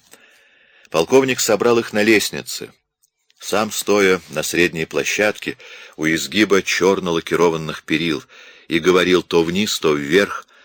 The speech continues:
не видя их всех сразу. Не так многих он успел запомнить в лицо,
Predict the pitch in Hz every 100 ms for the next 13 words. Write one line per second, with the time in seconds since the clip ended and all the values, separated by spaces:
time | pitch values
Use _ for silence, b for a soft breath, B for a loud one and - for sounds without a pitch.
0 | b - 85 82 95 85 87 80 80 -
1 | - 73 - - 67 67 60 - _ _
2 | _ _ _ _ _ _ _ _ _ _
3 | _ _ _ _ _ _ - 92 180 160
4 | - 123 135 135 110 - 87 82 - 85
5 | 76 64 73 - 76 71 67 69 67 -
6 | - 113